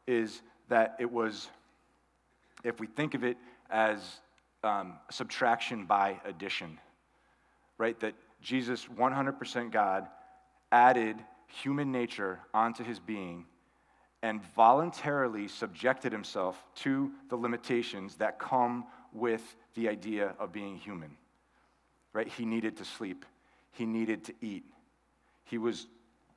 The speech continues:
in the confines of the skin and bones that were the person of Jesus Christ. And we just saw that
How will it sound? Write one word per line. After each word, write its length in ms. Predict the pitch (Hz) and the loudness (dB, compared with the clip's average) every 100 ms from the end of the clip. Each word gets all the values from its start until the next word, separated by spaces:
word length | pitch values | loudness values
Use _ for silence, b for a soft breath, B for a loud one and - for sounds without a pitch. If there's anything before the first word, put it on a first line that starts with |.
| _ _ _ | _ _ _
in 120 | 127 113 | -4 -4
the 60 | |
confines 800 | 113 123 120 120 117 107 98 - - b b | 0 2 2 2 2 2 -2 -10 -18 b b
of 240 | 107 101 92 - _ _ | -2 -2 -4 -16 _ _
the 180 | 107 101 | -6 -6
skin 300 | 92 - 120 | -8 -6 -4
and 160 | 107 98 | -4 -2
bones 380 | 110 101 95 - | -2 -2 -6 -4
that 280 | 95 - - _ _ _ _ | -4 -6 -14 _ _ _ _
were 200 | 107 110 | -4 -2
the 80 | 107 | -2
person 520 | - 127 123 104 92 90 b b b | 0 0 0 -2 -12 -14 b b b
of 260 | 104 98 - _ | -6 -6 -12 _
Jesus 380 | - 110 87 90 | -12 -10 -10 -14
Christ. 420 | - 101 78 - - _ _ _ _ _ _ _ _ b b | -10 -8 -8 -12 -20 _ _ _ _ _ _ _ _ b b
And 200 | 135 127 - - _ - | -4 -4 -8 -20 _ -6
we 100 | 123 | -6
just 240 | 131 139 | -4 2
saw 160 | 156 143 | 6 6
that 140 | 113 | 4